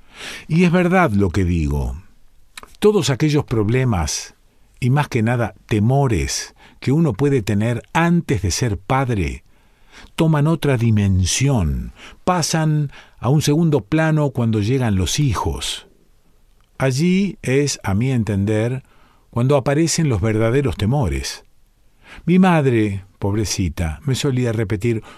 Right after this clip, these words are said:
"Una nunca más vuelve a dormir con entera tranquilidad después de tener un hijo. Se está con un ojo cerrado y el otro abierto,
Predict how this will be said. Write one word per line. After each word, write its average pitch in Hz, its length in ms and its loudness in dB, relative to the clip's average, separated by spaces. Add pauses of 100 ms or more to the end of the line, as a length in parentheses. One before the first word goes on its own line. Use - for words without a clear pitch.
(380)
"Una 170 320 4
nunca 185 600 4
más 170 380 2
vuelve 156 540 2
a 143 60 2
dormir 135 540 0
con 139 180 0
entera 127 500 2
tranquilidad 123 960 0 (220)
después 131 600 0
de 139 100 0
tener 135 360 0
un 131 140 2
hijo. 143 440 -2 (1080)
Se 131 160 0
está 180 260 0
con 156 160 0
un 135 120 2
ojo 156 240 0
cerrado 175 560 0
y 127 100 4
el 110 120 2
otro 135 260 0
abierto, 90 720 -2